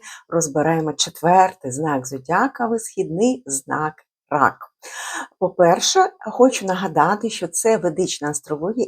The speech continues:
і за основу ми беремо не місяць народження, е, як ми звикли це робити з дитинства, так? А саме той знак зодіаку, який сходив на небі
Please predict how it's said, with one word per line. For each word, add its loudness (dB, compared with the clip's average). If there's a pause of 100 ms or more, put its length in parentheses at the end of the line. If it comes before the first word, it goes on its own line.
і 0
за 0
основу 0 (320)
ми 4
беремо 2
не 6
місяць 0
народження, -4 (480)
е, 2
як 4
ми 4
звикли 2
це -4
робити 0
з -6
дитинства, 0
так? 2 (380)
А 2
саме 4
той 6
знак 0
зодіаку, 2
який -2
сходив 2
на 0
небі 4